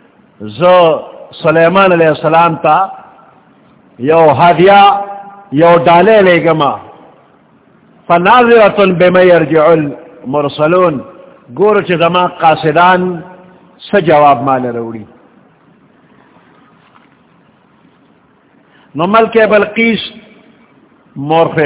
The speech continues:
خاپیره و د پیریانو سره تعلق و، عجایبات ور سره وو. سوچ فکر یې خو.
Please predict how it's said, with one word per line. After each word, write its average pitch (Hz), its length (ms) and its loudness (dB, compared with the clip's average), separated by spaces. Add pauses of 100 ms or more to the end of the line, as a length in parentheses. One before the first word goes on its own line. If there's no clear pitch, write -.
خاپیره 147 520 0
و 151 100 2
د 143 100 0 (100)
پیریانو 143 460 -2
سره 131 260 -6
تعلق 135 600 -6
و، 160 100 0 (340)
عجایبات 175 840 2
ور 160 180 0 (100)
سره 139 180 0
وو. 151 200 -2 (2000)
سوچ 202 240 2 (100)
فکر 202 300 0
یې 156 300 0
خو. 180 160 2